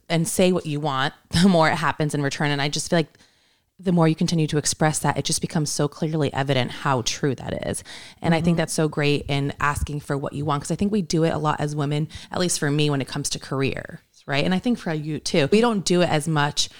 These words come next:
Speaker 1: when it comes to dating because it's almost, it doesn't feel like as acceptable. It almost feels like a little embarrassing, I would say, be like, "I want a guy to do this," or, "I want this." But you, you shouldn't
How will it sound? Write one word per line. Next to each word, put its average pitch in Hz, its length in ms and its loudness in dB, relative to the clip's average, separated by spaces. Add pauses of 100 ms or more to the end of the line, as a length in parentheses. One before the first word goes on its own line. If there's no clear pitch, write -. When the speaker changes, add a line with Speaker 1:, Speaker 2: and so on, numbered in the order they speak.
(180)
Speaker 1:
when 160 120 0
it 156 60 -2
comes 143 460 -2
to - 100 -2
dating 131 500 2
because 143 320 -2
it's 143 140 -4
almost, 160 560 2
it 208 100 0
doesn't 233 220 4
feel 302 100 4
like 254 140 2
as 185 100 2
acceptable. 165 680 0
It 175 100 4
almost 202 340 4
feels 220 140 2
like 185 80 0
a 180 60 2
little 175 240 2 (120)
embarrassing, 175 600 2
I 139 60 0
would 151 100 0
say, 190 120 2
be 202 80 4
like, 208 140 2
"I 254 120 2
want 254 260 0
a 226 40 0
guy 202 200 0
to 190 80 0
do 196 160 2
this," 185 220 4
or, 190 60 4
"I 185 160 4
want 175 260 0
this." 185 260 2 (240)
But 202 120 -4
you, 190 260 -8
you 196 100 -8
shouldn't 233 260 0